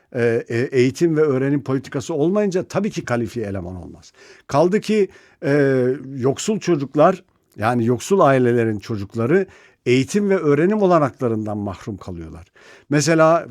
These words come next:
kon-, e, e, korona pandemisi döneminde evinde bilgisayar olmayan çocuklar, aileleri yoksul olduğu için homeschooling denilen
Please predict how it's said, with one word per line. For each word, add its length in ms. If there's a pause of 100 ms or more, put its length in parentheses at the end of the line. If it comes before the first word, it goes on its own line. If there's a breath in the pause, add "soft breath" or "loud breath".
kon-, 220
e, 500
e, 60
korona 400
pandemisi 540
döneminde 640 (280 soft breath)
evinde 360
bilgisayar 520
olmayan 420
çocuklar, 480
aileleri 540
yoksul 320
olduğu 260
için 360 (240 soft breath)
homeschooling 760
denilen 420